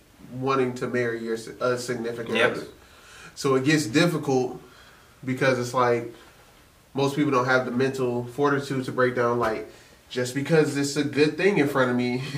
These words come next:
Speaker 1: <laughs>
Speaker 2: Yeah, I can't
Speaker 1: doesn't
Speaker 2: do
Speaker 1: mean,
Speaker 2: that. I
Speaker 1: doesn't
Speaker 2: can't.
Speaker 1: mean I need to bite. <laughs>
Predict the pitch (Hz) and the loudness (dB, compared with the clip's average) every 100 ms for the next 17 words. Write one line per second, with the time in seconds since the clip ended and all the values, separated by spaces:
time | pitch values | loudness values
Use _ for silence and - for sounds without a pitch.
0 | - - - - - - 90 123 151 147 | -10 -14 -20 -20 -8 -2 0 4 6 6
1 | 147 147 151 - - - 87 98 - 175 | 6 6 6 4 -2 -4 4 6 8 8
2 | 170 170 170 170 151 151 156 143 - 156 | 6 4 6 8 8 6 4 2 6 6
3 | 151 139 - - 147 - | 8 6 2 0 0 -2